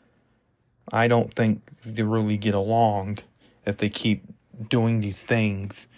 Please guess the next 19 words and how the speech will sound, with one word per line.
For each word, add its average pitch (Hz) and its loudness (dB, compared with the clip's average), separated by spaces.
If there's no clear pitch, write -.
You 113 0
know 113 2
what 110 2
I 101 -2
mean? 117 2
That's 117 0
a 117 2
problem. 104 4
That's 107 -4
a 107 -4
real 110 -2
big 104 -4
shame 107 -2
of 98 -6
a 98 -6
problem, 98 -6
really. 95 -2
So - -2
yeah, 107 0